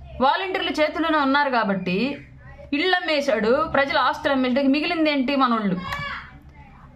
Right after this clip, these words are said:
రేపొద్దున ఈ వైసీపీకి ఓటే-, ఓటేసే ప్రతి ఒక్కళ్ళు మీరు చేస్తున్న దౌర్భాగ్య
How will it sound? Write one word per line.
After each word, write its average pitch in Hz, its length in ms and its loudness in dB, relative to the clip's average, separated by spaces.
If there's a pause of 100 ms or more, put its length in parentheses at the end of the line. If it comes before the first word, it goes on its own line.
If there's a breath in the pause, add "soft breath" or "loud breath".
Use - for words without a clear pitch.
రేపొద్దున 294 500 0 (120)
ఈ 285 200 0
వైసీపీకి 302 760 -2
ఓటే-, 269 640 2
ఓటేసే 302 380 2
ప్రతి 254 500 0
ఒక్కళ్ళు 294 400 2
మీరు 269 260 4
చేస్తున్న 285 500 2
దౌర్భాగ్య 269 680 2